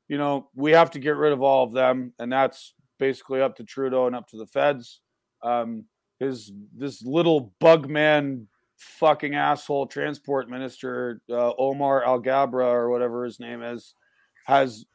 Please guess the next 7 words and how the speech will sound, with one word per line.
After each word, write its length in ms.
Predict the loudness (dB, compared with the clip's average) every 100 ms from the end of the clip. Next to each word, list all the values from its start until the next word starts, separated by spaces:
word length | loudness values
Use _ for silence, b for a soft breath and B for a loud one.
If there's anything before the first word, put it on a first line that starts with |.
| -12 0
basically 560 | 2 2 0 -4 -4
floated 500 | -4 -2 2 2 0
the 140 | 0 2
idea 460 | 2 2 2 4
of 260 | 4 4 -2
imposing 720 | -4 -2 2 2 0 -6 -6 -8
a 320 | -6 -6 -8